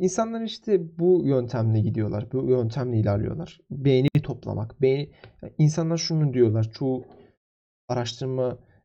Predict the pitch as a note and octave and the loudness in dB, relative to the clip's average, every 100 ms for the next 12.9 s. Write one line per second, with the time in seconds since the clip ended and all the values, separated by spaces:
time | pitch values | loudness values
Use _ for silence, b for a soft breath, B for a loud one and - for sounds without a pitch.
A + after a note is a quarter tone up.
0 | - B2 A#2+ B2 D#3 F3 D#3+ A#2+ G#2+ - | -8 -6 -4 -2 0 0 -2 -2 -2 -2
1 | A#2 A2 A2 - A2 A2 - A#2 B2 A#2 | -2 0 -2 -8 -8 -8 -10 -6 -4 -4
2 | A#2+ A#2 A#2+ - A#2+ - A#2 - _ _ | -4 -6 -6 -6 -8 -8 -10 -12 _ _
3 | - D3+ C#3+ C#3 C#3 - C3 C#3+ D3+ B2 | 0 2 2 -2 -6 -4 -4 -4 -6 -4
4 | A2+ A2+ - A3+ - _ C3+ A#2+ B2 A#2+ | -4 -4 -8 -10 -12 _ -10 -6 -4 -4
5 | B2+ B2+ C#3 A#2+ A#2 - - A#2+ C3+ F3 | -4 -2 -2 -2 -6 -8 -8 -8 -8 -10
6 | F3+ _ _ _ _ - E3+ E3 B2+ F3+ | -12 _ _ _ _ -6 0 0 0 -2
7 | G3 G#3+ G3+ G3 F3 D3 F3 F3+ F3+ G3 | 0 0 0 0 2 2 2 -2 2 6
8 | F3+ D#3 B2 - F#3 - D#4 D#3+ D3+ C3 | 6 6 0 -6 -10 -12 -16 -8 4 4
9 | A#2+ A#2 C3 D3+ - _ _ A#3 A#3 F#3+ | 4 0 0 0 -6 _ _ -4 4 6
10 | F3+ F3+ F#3 F3 D3 A#2+ B2 - B2+ A#2 | 6 4 0 0 0 -2 -6 -4 -4 -6
11 | - F3+ E3+ C#3+ - - D3 F3 F#3 E3+ | -8 -6 -4 -6 -8 -6 0 2 2 -2
12 | F3 - _ _ _ - E3 D#3 | -6 -10 _ _ _ 0 4 4